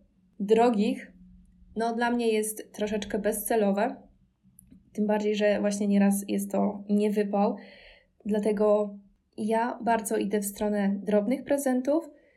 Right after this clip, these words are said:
E, niekoniecznie muszą to być też produkty.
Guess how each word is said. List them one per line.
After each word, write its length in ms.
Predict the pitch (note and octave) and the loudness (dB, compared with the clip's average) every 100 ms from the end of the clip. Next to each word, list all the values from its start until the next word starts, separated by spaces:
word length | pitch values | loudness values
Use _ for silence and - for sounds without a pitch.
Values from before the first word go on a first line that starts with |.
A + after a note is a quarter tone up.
| _ _ _ _ _ | _ _ _ _ _
E, 300 | G#3+ G#3+ G#3+ | -6 -4 -2
niekoniecznie 960 | A3 A#3+ A#3+ C4+ B3+ B3+ B3+ C4 B3 | 0 0 2 2 4 2 0 -2 -2
muszą 320 | A#3 A#3 A3+ A3+ | -2 -4 -4 -2
to 140 | G#3+ | -2
być 160 | G#3 G3+ | -2 -2
też 160 | G3 | -6
produkty. 840 | G3+ G#3+ G3+ G3 G3 A3 B3 D4+ | -4 -4 -2 -4 -2 -2 -2 -2